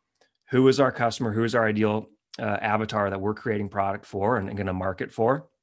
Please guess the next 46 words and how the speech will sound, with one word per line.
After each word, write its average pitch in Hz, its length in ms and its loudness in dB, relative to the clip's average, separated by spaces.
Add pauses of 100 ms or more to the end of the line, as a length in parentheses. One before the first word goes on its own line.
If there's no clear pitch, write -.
(640)
What's 123 200 0
going 139 180 6
on 127 140 4
in 120 120 2
their 113 160 2
life? 107 420 2 (480)
What 143 360 2
is, 120 480 0
uh, 104 280 0
driving 113 600 2
them 113 200 4
at 101 120 -4
this 117 180 -6 (220)
time 113 240 -2
of 104 80 -2
year? 117 340 -2 (260)
What 117 140 2
are 123 80 4
their 107 140 2
beliefs? 117 420 0
What 113 100 -2
are 104 60 0
their 92 180 -4
values? 143 560 0
What 117 200 2
are 120 80 2
they 95 180 -4
dealing 131 540 0
with? 185 320 -4 (400)
And 113 380 0
how 123 200 2
can 139 160 2
we 131 100 2
help 170 260 0
them?" 80 180 -14 (160)
And 117 200 0
so 113 280 2
just 117 260 -6
getting 135 300 2
really 123 180 -2
specific 117 600 -6
on 104 180 -2
that. 127 200 0
And, 107 240 -4 (220)
you 120 120 -4
know, 104 220 -2